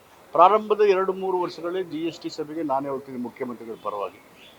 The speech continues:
ನಂತರ ಕೃಷ್ಣ ಬೈರೇಗೌಡ ಹೋಗಿದ್ರು. So ಈಗ ತಂದಿರ್ತಕ್ಕಂಥ ಜಿ ಎಸ್ ಟಿ ಆವಾಗಲಿಂದ ಸರಳೀಕರಣಗೊಳಿಸಿದ್ವಿ. ಸರಳೀಕರಣಗೊಳಿಸೋದು ಸಾಮಾನ್ಯ ಜನರಿಗೆ ಹೇಳ್ಬೇಕು ಅಂತ ಕಾಂಗ್ರೆಸ್ ಆವಾಗಲಿಂದ ಹೇಳ್ತಾ ಇತ್ತು. ಕೊನೆಗೆ ಇವರು ಈಗ ಮಾಡಿದ್ದಾರೆ.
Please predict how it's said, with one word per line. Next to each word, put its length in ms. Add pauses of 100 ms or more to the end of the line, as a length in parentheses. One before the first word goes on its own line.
(120)
ನಂತರ 300
ಕೃಷ್ಣ 320
ಬೈರೇಗೌಡ 340
ಹೋಗಿದ್ರು. 1040
So 80
ಈಗ 260
ತಂದಿರ್ತಕ್ಕಂಥ 760
ಜಿ 100
ಎಸ್ 220
ಟಿ 80
ಆವಾಗಲಿಂದ 440
ಸರಳೀಕರಣಗೊಳಿಸಿದ್ವಿ. 1200 (440)
ಸರಳೀಕರಣಗೊಳಿಸೋದು 1500
ಸಾಮಾನ್ಯ 460
ಜನರಿಗೆ 320
ಹೇಳ್ಬೇಕು 320
ಅಂತ 120
ಕಾಂಗ್ರೆಸ್ 560
ಆವಾಗಲಿಂದ 440
ಹೇಳ್ತಾ 360
ಇತ್ತು. 240 (580)
ಕೊನೆಗೆ 640
ಇವರು 220
ಈಗ 320
ಮಾಡಿದ್ದಾರೆ. 960